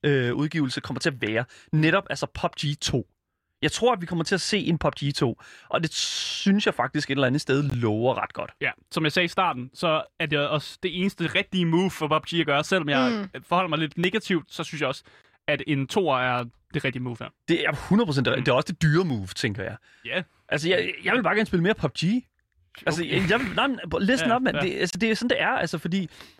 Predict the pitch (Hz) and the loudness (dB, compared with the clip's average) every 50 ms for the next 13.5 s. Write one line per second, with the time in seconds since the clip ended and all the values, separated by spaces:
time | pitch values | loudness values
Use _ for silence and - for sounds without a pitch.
0 | - - - 180 170 - 190 - - _ _ _ _ - 190 196 196 202 - - | -14 -6 -2 -2 0 2 2 0 0 _ _ _ _ 0 2 2 2 0 -2 0
1 | - 214 214 254 240 - - 196 214 240 - - 269 269 247 190 180 170 160 151 | -2 -2 0 -2 -4 -4 0 2 2 2 2 0 -2 0 0 0 2 2 2 0
2 | - - 127 120 123 123 - 175 151 127 131 123 135 127 143 127 147 147 143 127 | 0 -2 -2 -2 -2 -2 0 -2 0 0 0 0 0 -2 -2 0 0 0 -2 -2
3 | _ - - 135 - - - - 139 - 165 143 - - 165 127 - 175 165 135 | _ -14 -18 -16 -16 -16 -14 -8 -2 -2 -2 -2 -2 -4 -6 -4 -2 -2 -2 -2
4 | 117 120 123 127 127 - 131 120 - - 123 123 113 - 120 117 120 - - 131 | 0 0 0 0 0 -2 -4 -6 -6 -6 -8 -6 -4 -2 -2 -2 -2 -4 -4 -4
5 | 120 123 117 110 107 107 151 143 135 127 123 - - - _ - 175 180 170 160 | -4 -2 -2 -2 -2 -2 -2 -4 -4 -6 -6 -10 -14 -16 _ -2 0 0 2 2
6 | 226 240 - - - 208 247 247 196 170 165 165 208 226 202 - _ _ - 147 | 2 0 0 0 0 0 2 2 2 2 0 0 0 -2 -4 -6 _ _ -4 -2
7 | 160 160 - - 170 180 170 147 143 143 160 196 202 180 139 - 170 165 151 - | -2 -2 0 2 2 4 4 4 2 0 0 -2 -4 -6 -4 0 0 0 2 2
8 | 165 165 143 151 165 196 220 220 - - - - - - - - - - 170 - | 2 2 2 2 0 2 2 0 0 -4 -12 -12 -12 -12 -14 -10 -4 -4 -4 0
9 | - 208 190 175 156 156 156 160 143 - 202 202 170 - 175 160 196 - - 196 | 0 2 2 2 0 -2 -4 -4 -2 0 2 2 2 2 2 0 0 0 -2 -4
10 | 180 175 - - 170 156 127 165 214 214 151 - - - - 156 139 123 135 151 | -4 -4 -2 0 0 0 2 2 0 0 -2 -8 -8 -2 0 0 0 0 -2 0
11 | 156 180 190 175 160 - 170 151 160 202 190 147 139 131 - - 160 175 190 180 | 2 2 2 2 0 -2 -4 0 0 0 0 0 -2 -4 -4 -2 -2 0 0 0
12 | - - 190 160 143 143 147 - 160 147 143 - - 208 220 - - - - 285 | 0 2 2 2 2 0 0 0 2 2 2 2 0 -2 -4 -6 -8 -8 -6 -4
13 | 277 262 233 208 214 214 185 214 208 185 | -4 -2 0 2 2 2 2 0 -2 -4